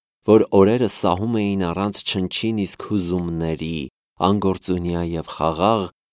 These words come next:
ինչպես տեղատվությունից առաջ անդորրված ծովը։ Դա կյանքի հավիտենական ռիթմում տեղի ունեցող ընդմիջում էր, թվացող կանգառ։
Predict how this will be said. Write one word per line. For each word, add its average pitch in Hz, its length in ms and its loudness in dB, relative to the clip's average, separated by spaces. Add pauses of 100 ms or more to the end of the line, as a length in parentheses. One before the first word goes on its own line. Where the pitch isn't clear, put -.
ինչպես 107 460 0
տեղատվությունից 87 920 -4
առաջ 85 320 -6
անդորրված 78 800 -6 (140)
ծովը։ - 420 -14 (1300)
Դա 92 100 2
կյանքի 110 400 2
հավիտենական 113 840 0
ռիթմում 107 540 -2
տեղի 95 340 2
ունեցող 95 580 0
ընդմիջում 85 680 -6
էր, - 160 -18 (320)
թվացող 104 560 2 (120)
կանգառ։ 76 520 -8